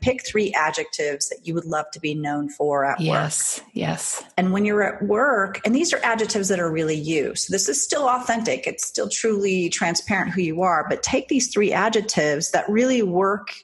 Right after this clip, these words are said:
Speaker 1: best for you in the strategic way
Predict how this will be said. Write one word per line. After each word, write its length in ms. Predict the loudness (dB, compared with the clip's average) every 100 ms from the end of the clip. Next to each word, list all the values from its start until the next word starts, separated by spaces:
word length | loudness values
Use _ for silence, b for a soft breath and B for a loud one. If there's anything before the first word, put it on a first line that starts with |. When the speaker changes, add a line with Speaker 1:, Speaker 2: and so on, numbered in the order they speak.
| _
Speaker 1:
best 520 | -8 0 2 2 0 -2
for 140 | -2
you 580 | 0 2 2 2 0 -2 -10 _ _ 0
in 120 | 2
the 80 | 0
strategic 720 | 0 0 0 0 0 0 -2
way 580 | 0 2 2 2 -2 -4